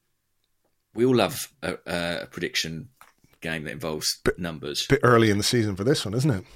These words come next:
Speaker 1: I know, but the reason I've flagged it is because he's post, p-, posted Arsenal and City's respective next six games. And City's run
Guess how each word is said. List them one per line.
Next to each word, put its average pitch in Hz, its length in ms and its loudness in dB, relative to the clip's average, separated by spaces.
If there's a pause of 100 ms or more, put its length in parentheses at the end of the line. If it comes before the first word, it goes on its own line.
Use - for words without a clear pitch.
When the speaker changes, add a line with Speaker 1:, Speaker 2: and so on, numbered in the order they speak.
(220)
Speaker 1:
I 92 120 0
know, 101 420 2
but 147 340 4 (320)
the 117 100 -2
reason 180 440 0
I've 139 360 -2 (300)
flagged 170 460 0
it - 200 -12
is - 140 -4
because - 520 2 (1080)
he's - 360 -2 (180)
post, 185 400 4
p-, 160 80 -4
posted 143 580 4 (220)
Arsenal 127 340 4
and 107 100 2
City's - 600 4
respective - 560 0
next - 340 2
six - 220 -2
games. 87 580 -2 (960)
And - 100 -14
City's 170 480 2
run 147 360 2